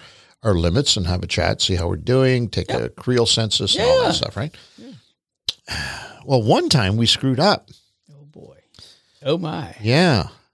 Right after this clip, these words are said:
Speaker 1: because we didn't know. We thought if you consume them, they're consumed.
Speaker 2: Get back at her again.
Speaker 1: I don't have it. I don't
Speaker 2: Right,
Speaker 1: have 'em
Speaker 2: he's
Speaker 1: anymore.
Speaker 2: gone.
Speaker 1: Let's get
Speaker 2: Where
Speaker 1: back
Speaker 2: you
Speaker 1: at her.
Speaker 2: Show me where he is, Mister Game Warden.
Speaker 1: Exactly. Well, guess what? They found the carcasses.
Speaker 2: Uh-huh.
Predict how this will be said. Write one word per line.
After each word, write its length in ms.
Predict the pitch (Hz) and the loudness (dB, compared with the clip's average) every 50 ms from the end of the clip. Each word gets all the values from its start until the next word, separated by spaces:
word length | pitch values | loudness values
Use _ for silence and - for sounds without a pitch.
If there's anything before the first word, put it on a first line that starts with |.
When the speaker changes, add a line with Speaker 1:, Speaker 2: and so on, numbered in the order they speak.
| _ _ _ - 139 | _ _ _ -10 -8
Speaker 1:
because 400 | 131 - - 143 131 120 92 104 | -8 -2 0 2 2 2 2 0
we 240 | 104 120 165 202 | 0 0 2 2
didn't 300 | 185 180 165 127 120 123 | 2 2 0 0 -2 -2
know. 240 | 123 131 156 147 110 | -2 0 0 2 2
We 160 | 95 107 156 | 0 0 -2
thought 320 | 147 - 156 147 135 135 - - | -2 2 2 2 4 2 0 -2
if 220 | 120 107 - 123 | -6 -6 -4 -2
you 100 | 131 131 | -4 -4
consume 640 | - - - 123 110 - - 202 254 285 262 139 | -4 -4 -4 -2 0 2 2 2 0 0 -2 -2
them, 380 | 95 65 52 90 135 185 185 - _ _ _ _ _ _ _ _ _ _ _ _ _ _ _ | -4 -4 -4 -6 -8 -8 -8 -12 _ _ _ _ _ _ _ _ _ _ _ _ _ _ _
they're 160 | 143 160 160 | -4 -4 -4
consumed. 600 | 165 - 160 139 - 254 311 - - - - - _ _ _ _ _ - 139 | -4 -4 -2 -2 0 0 -2 -2 -4 -6 -10 -20 _ _ _ _ _ -20 -18
Speaker 2:
Get 160 | 135 95 101 | -16 -14 -14
back 220 | 113 104 107 107 113 | -12 -12 -12 -10 -6
at 180 | 120 147 165 | -4 -4 -2
her 80 | 165 160 | -2 -2
again. 140 | 165 165 175 | 0 2 2
Speaker 1:
I 80 | 151 175 | 2 4
don't 180 | 202 185 - | 2 2 2
have 220 | 190 208 240 285 277 | 2 2 2 2 2
it. 160 | 220 151 127 | 2 2 2
I 140 | 127 135 147 | 2 2 2
don't 140 | 175 214 - | 2 2 4
Speaker 2:
Right, 80 | 226 262 | 4 2
Speaker 1:
have 100 | 277 269 | 2 2
'em 60 | 226 | 2
Speaker 2:
he's 80 | 190 185 | 2 2
Speaker 1:
anymore. 200 | 220 262 294 262 | 4 4 4 4
Speaker 2:
gone. 80 | 262 156 | 4 4
Speaker 1:
Let's 160 | 175 131 135 | 2 0 0
get 140 | 165 190 202 | 0 2 2
Speaker 2:
Where 120 | 214 196 | 2 2
Speaker 1:
back 80 | 208 180 | 2 2
Speaker 2:
you 80 | 190 | 2
Speaker 1:
at 140 | 202 233 226 | 2 4 4
her. 80 | 170 117 | 2 2
Speaker 2:
Show 140 | 98 - 262 | 0 -2 -2
me 120 | 262 240 | -2 0
where 200 | 226 214 202 190 | 0 0 0 2
he 80 | 180 170 | 2 2
is, 140 | 156 143 127 | 0 0 0
Mister 240 | 135 127 120 - 120 | -2 -2 -4 -4 -4
Game 200 | 110 123 123 120 | -4 -2 -2 -2
Warden. 380 | 120 127 135 151 190 233 220 - | -2 -2 -2 -2 -4 -6 -8 -4
Speaker 1:
Exactly. 600 | - 131 135 123 107 107 127 131 127 123 - - | -2 -4 -2 -2 -2 0 0 0 0 -2 -6 -10
Well, 220 | 95 98 104 104 95 | -8 -6 -4 -4 -4
guess 260 | 85 104 98 - - | -4 -6 -6 -4 -2
what? 260 | 120 143 131 - - _ - | -2 -2 -2 -2 -6 _ -18
They 140 | - 98 98 | -16 -14 -12
found 380 | - - 107 104 101 101 98 92 | -10 -8 -8 -6 -6 -6 -8 -10
the 60 | - | -8
carcasses. 800 | - 139 156 165 - 127 - - - - - - - - - - _ _ _ - | -6 -6 -4 -4 -2 -2 -2 -2 -4 -6 -6 -6 -8 -8 -8 -12 _ _ _ -10
Speaker 2:
Uh-huh. 760 | 127 113 117 113 107 117 123 151 202 233 226 185 131 98 | -6 -6 -4 -4 -2 -2 0 2 2 2 2 2 0 -2